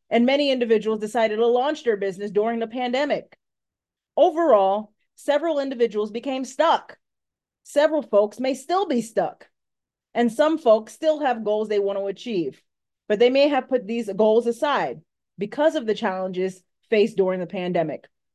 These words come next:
If that's you, I encourage you to hold on and to keep the faith. If you have been considering whether to circle back to those goals you put aside during the pandemic,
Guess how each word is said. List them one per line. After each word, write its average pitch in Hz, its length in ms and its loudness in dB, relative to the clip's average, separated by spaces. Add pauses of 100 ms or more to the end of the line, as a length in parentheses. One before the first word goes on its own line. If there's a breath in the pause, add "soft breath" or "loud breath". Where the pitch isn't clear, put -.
(440)
If 185 160 -2
that's 320 320 2
you, 185 520 0 (440)
I 269 140 2
encourage 294 760 2
you 180 380 -4 (140)
to 240 160 -2
hold 277 480 4
on 202 500 0 (180)
and 220 180 -4
to 202 100 -2
keep 349 420 0
the 196 140 -2
faith. 202 460 4 (1300)
If 220 140 -2
you 370 140 4
have 311 200 4
been 226 280 6
considering 214 600 -2
whether 202 240 2
to 185 100 -6
circle 330 400 -4
back 233 340 -2
to 226 100 -8
those 226 260 -4
goals 202 300 -2
you 208 80 -8
put 214 160 -6
aside 196 360 -2
during 196 280 -2
the 214 60 0
pandemic, 202 580 -2